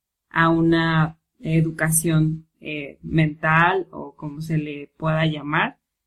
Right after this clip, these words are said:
eh, sobre salud mental, este, entonces, pues quizás nosotros lleguemos a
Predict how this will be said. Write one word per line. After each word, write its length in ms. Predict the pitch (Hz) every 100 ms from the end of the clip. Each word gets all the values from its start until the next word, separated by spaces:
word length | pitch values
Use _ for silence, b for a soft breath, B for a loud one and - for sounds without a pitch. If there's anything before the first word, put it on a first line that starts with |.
| _ _
eh, 320 | 160 156 151 -
sobre 340 | 175 156 156
salud 300 | 165 151 165
mental, 500 | 170 165 160 170 214 -
este, 520 | 160 160 160 - 160
entonces, 720 | 151 160 160 160 165 165 160 - _ _ _ _ _
pues 180 | 180 180
quizás 300 | 180 180 180
nosotros 480 | 208 202 175 190 180
lleguemos 600 | 180 175 175 180 190 -
a 540 | 165 165 165 165 -